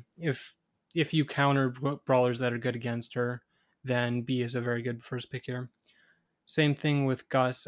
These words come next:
al-, although, well, not really the same thing. He is pretty good overall, just because of the damage he can do over time and how far his attacks are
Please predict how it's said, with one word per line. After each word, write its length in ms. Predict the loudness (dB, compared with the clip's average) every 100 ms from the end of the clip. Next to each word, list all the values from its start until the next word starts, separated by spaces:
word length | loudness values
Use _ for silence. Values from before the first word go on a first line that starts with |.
| -2
al-, 260 | -2 -2 -8 _ _
although, 500 | -2 2 2 0 -4 -8 -2
well, 160 | 0
not 220 | 2 0
really 200 | 0 -2
the 120 | -4 -6
same 280 | -6 -4
thing. 200 | -2 -4
He 240 | 2 4 4
is 320 | 2 -2 -6 _ _ 6
pretty 160 | 6
good 160 | 6 6
overall, 720 | 4 4 2 2 2 -2 -6 _ -20 -6
just 160 | -6 -4
because 180 | 0
of 280 | 0 0 0
the 600 | 0 2 2 2 0 -4 -10 _ _ 0
damage 380 | 2 4 2 0
he 120 | -2
can 140 | 0
do 200 | 0 2
over 180 | 2 -2
time 440 | -4 -4 -4 -6 -10 -18 _ -8
and 300 | -4 -2 -4
how 220 | 2 2
far 280 | 2 2 4
his 160 | 2 -2
attacks 380 | -6 -6 -4
are 360 | -4 -4 -6 -12